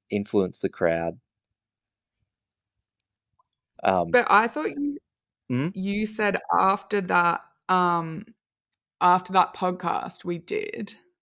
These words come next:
Speaker 2: or I don't know if you were just saying this, because basically we'd go in and just disagree with each other.
Speaker 1: <laughs> Or tr-,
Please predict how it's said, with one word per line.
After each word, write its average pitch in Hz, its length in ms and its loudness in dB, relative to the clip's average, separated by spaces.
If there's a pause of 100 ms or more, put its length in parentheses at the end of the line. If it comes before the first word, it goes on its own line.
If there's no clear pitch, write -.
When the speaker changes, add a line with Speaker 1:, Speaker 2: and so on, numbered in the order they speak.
(380)
Speaker 2:
or 185 120 4
I 180 120 4
don't 185 100 -2
know 180 100 0
if 180 120 -8
you 180 80 0
were 180 60 -2
just 180 180 -10
saying 170 320 -4
this, - 320 -14 (100)
because 233 340 2
basically 226 440 2
we'd 202 320 -2
go 185 300 2
in 180 160 0
and 170 180 -6
just - 480 -8 (480)
disagree 170 560 0
with 170 160 -6
each - 260 -8
other. - 180 -8 (240)
Speaker 1:
<laughs> - 120 2 (920)
Or 131 80 6
tr-, - 240 6